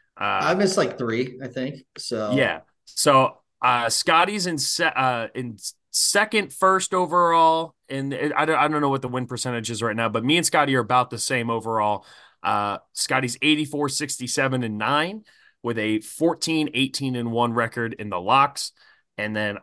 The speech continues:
Speaker 1: I am a hundred and one, eighty, and ten overall on the season, which I think for sure is probably my best,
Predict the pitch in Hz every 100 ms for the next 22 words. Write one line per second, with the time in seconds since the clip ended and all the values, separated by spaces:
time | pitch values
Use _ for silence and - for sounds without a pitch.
0 | - 123 127 127 120 - 117 113 110 110
1 | - 185 202 214 185 160 156 165 208 240
2 | - _ _ _ - 165 165 160 160 160
3 | - 123 110 - - 160 107 90 92 _
4 | _ _ 117 117 117 117 113 107 101 92
5 | - 143 143 151 151 143 - _ - 104
6 | - - 131 151 147 110 107 143 127 107
7 | 117 110 104 107 110 95 95 - -